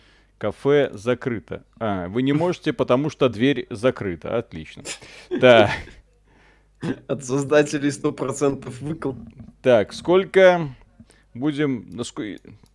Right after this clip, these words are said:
Speaker 1: так, нормально, ну, что? Так, повыше,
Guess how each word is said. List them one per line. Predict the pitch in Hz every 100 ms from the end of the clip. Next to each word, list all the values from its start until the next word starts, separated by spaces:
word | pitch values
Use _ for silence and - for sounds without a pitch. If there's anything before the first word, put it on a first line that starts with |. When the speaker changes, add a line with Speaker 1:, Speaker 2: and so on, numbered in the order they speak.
| _
Speaker 1:
так, | - 82 - -
нормально, | 82 85 98 117 117 - 117
ну, | 104 104 101 98 _
что? | _ - 123 117 _ _ _ _ _ _ _ _ _ _ -
Так, | 87 - - _ _ _ _ _
повыше, | - 92 117 127 - 110